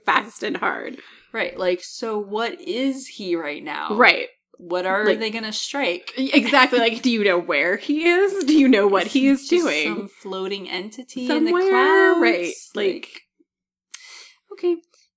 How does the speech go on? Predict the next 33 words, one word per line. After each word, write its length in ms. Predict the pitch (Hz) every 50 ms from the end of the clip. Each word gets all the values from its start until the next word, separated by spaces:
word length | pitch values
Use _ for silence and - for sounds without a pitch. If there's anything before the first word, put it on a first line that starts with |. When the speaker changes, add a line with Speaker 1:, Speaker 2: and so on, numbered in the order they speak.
| _ _ _ _ -
Speaker 2:
<sighs> 400 | - - - - - - - -
Sam, 840 | - - 269 277 269 262 240 226 233 269 277 294 277 - - - - _
<laughs> 60 | _
Lucifer 480 | 196 190 247 277 277 - 349 - 370 349
needs 260 | 277 247 254 - 214
a 40 | 170
meat 240 | 165 170 180 - - -
suit. 280 | - 427 427 392 359 - - _ _ _ - - - - - - - - 277 - - -
He 220 | - 226 202 -
is 180 | - 226 226 233
an 80 | 220 170
angel. 640 | 160 208 226 233 214 208 165 165 165 170 180 180 165
Them's 360 | - 185 185 208 220 226 214
the 80 | 220 214
rules. 600 | 214 240 240 214 185 180 175 202 214 - - - _ _ _ _ _ -
<laughs> 1500 | - - - - - - - - 494 - - - _ _ - - - - 554 554 - - _ 679 - - _ _ _ -
Zachariah 600 | 185 202 220 233 247 - 262 262 262 254 254 254 247
tells 320 | 254 254 233 220 214 214
them 180 | 220 214 214 208
when 180 | 202 196 196
Lucifer 400 | 202 220 220 - 285 277 285 294
touches 440 | 285 - 254 247 240 - 277 277 269
down, 520 | - 220 180 170 170 170 170 180 180 185 - _ _ _ _ _ - _
it's 200 | - 180 185 -
four 280 | - - 214 220 240 247
horsemen, 640 | 247 226 214 214 214 - 214 214 214 208 208 208 - -
red 200 | 190 202 214 214
oceans, 500 | 208 202 202 202 - 202 190 190 190 -
fiery 420 | - - 185 190 196 208 202 202 202
skies, 500 | - - - 170 170 170 165 175 175 -
the 140 | - 139
greatest 400 | - - - 170 175 180 180 - -
hits. 360 | - - _ - - - -